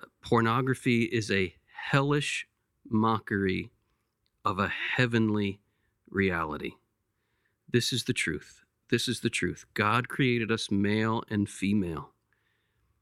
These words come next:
and called the two to become one flesh as a sign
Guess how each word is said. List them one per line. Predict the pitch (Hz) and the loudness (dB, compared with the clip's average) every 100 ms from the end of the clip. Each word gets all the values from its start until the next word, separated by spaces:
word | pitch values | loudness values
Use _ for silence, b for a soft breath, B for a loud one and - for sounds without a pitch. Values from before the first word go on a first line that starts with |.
| _ _ - | _ _ -4
and | 113 | -2
called | - 123 127 131 | 0 2 2 2
the | 131 | 0
two | - 131 117 | 2 2 2
to | - 104 | 0 -2
become | 107 - 110 101 95 | 0 0 0 2 2
one | 98 107 127 | 0 2 2
flesh | 127 - 117 107 - - - - _ _ _ _ _ _ _ _ _ _ _ - | 0 -2 0 0 -4 -8 -8 -14 _ _ _ _ _ _ _ _ _ _ _ -2
as | 107 | 0
a | 104 | 2
sign | - - 123 127 127 107 85 - | 0 2 2 4 4 2 0 -4